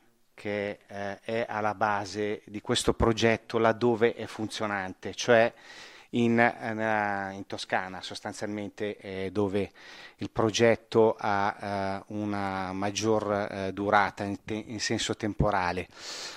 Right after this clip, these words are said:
Eh, vabbè, ho visto che lì i numeri, eh, che hanno, eh, pubblicato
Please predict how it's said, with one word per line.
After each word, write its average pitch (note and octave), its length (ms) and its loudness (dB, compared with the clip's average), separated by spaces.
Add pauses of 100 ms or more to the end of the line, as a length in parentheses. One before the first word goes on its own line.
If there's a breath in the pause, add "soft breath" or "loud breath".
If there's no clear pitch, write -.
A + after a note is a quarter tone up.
(140 loud breath)
Eh, G#2+ 380 4
vabbè, A#2 360 8
ho B2 120 4
visto B2 460 2
che A2+ 400 -2
lì B2 400 0
i A2 60 0
numeri, B2+ 600 6
eh, G2+ 320 -6
che G2+ 320 -2
hanno, G2 600 0
eh, F#2+ 500 -2
pubblicato A2 1040 4